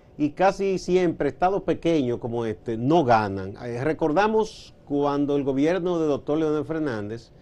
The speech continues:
que hubo un desacuerdo respecto a la empresa norteamericana que tenía Edeste, y se llevó a una corte y el Estado terminó pagando más. Incluso después tuvo el Estado que recomprar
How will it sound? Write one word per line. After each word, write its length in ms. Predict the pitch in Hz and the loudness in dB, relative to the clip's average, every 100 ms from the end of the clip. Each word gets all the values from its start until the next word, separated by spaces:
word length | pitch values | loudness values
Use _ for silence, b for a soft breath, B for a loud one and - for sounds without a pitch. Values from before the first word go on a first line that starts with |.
| b b b b | b b b b
que 200 | 151 143 | 6 8
hubo 640 | 160 190 180 180 175 170 | 8 6 6 4 4 2
un 840 | 147 147 170 170 165 156 139 123 120 | 0 2 2 2 2 2 0 0 -2
desacuerdo 680 | 123 135 - 165 131 113 | 0 -2 2 2 2 0
respecto 480 | 117 110 139 139 151 | 0 -2 -2 -2 0
a 40 | |
la 80 | 139 | 0
empresa 360 | 120 139 139 147 | 0 -2 -2 -2
norteamericana 680 | 139 139 135 127 147 135 120 | -2 -2 -4 -4 -4 -4 -4
que 140 | 117 | -4
tenía 340 | 104 107 123 | -2 -2 0
Edeste, 600 | 127 135 117 98 - 117 - b b b b b | 0 0 0 -2 -6 -12 -14 b b b b b
y 100 | 131 | -4
se 180 | 127 156 | 0 4
llevó 280 | 147 147 202 | 6 6 4
a 20 | |
una 160 | 240 214 | 4 0
corte 400 | - 147 127 - | 0 0 0 2
y 80 | 147 | 2
el 80 | 151 | 4
Estado 380 | 139 165 180 185 | 2 4 4 2
terminó 420 | 190 180 175 180 | 2 4 4 2
pagando 680 | - 147 123 151 175 139 104 | 4 4 6 6 4 2 0
más. 360 | 95 95 92 - 139 | -6 -8 -12 -14 -4
Incluso 520 | 147 - 151 165 180 | -4 -2 -2 0 0
después 340 | 175 175 170 | -2 -2 -2
tuvo 200 | 170 170 | 0 0
el 80 | 170 | 0
Estado 320 | 160 160 151 | 0 0 0
que 120 | 143 | -2
recomprar 960 | 127 131 120 117 101 - 123 110 90 | -2 -2 -2 -4 -4 0 2 2 0